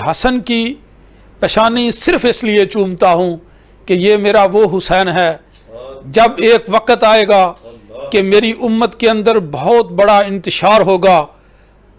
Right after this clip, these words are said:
दो ग्रोह आपस में लड़ने के लिए तैयार हो जाएंगे, वो गलत फहमियों का शिकार हो जाएंगे, लेकिन ये उन दोनों की सुलह करवा के बहुत बड़ी कत्ल व गारत को बचाएंगे।"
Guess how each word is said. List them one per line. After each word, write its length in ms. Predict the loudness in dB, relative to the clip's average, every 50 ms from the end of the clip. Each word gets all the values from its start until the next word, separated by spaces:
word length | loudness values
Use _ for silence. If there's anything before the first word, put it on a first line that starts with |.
| _ -20
दो 340 | -12 -4 0 2 4 4 4 2
ग्रोह 460 | 2 2 4 4 4 4 2 2 0
आपस 340 | 0 0 0 -2 -4 -4 -4
में 340 | -4 -2 -2 -2 -2 -4 -6 -12 _ _ _ _ _ _ _ _ _ _ _ _ _ _ _ _ _ -20 -20 _ -8
लड़ने 480 | -4 -2 2 2 4 4 2 2 0 0
के 140 | 0 0 0
लिए 240 | 0 2 0 0 0
तैयार 360 | 0 0 2 2 2 2 0
हो 160 | 0 0 0 2
जाएंगे, 440 | 2 2 2 2 0 0 0 0 0 -4 -10 _ _ _ _ -20 -20 -20 -20 -20 _ _ _ _ _ _ -20 -20 -18 -10
वो 520 | -4 0 4 6 6 6 6 4 2 -2 0
गलत 260 | 2 2 2 2 -2
फहमियों 480 | -4 0 2 2 2 2 2 0 0 0
का 140 | 2 0 0 0
शिकार 400 | -2 -6 -4 -2 0 2 2 2
हो 120 | 2 2 2
जाएंगे, 460 | 4 2 2 2 0 -2 -4 -4 -4 -10 _ _ _ _ _ _ _ _ -12
लेकिन 600 | -6 -2 2 2 2 2 2 0 0 0 0 -4 -8 _ _ _ _ _ -14 -6
ये 180 | -2 2 2 4
उन 280 | 4 4 2 0 -2 -4 -6 -2
दोनों 360 | 0 2 2 4 4 2 2 0
की 200 | 0 0 0 -2
सुलह 420 | -2 -6 -4 0 2 4 4 4 2
करवा 400 | 2 2 2 4 4 4 4 4
के 260 | 2 2 2 4 4 2 0 -2
बहुत 340 | -2 0 2 4 4 4 2 0
बड़ी 240 | -2 -2 -2 -2 -4
कत्ल 300 | -4 -4 -4 -2 0 0
व 80 | 0 2
गारत 300 | 2 2 2 2 0 -2
को 120 | -4 -6 -6
बचाएंगे।" 560 | -6 -6 -4 -4 -6 -6 -6 -10 -10 -12 -12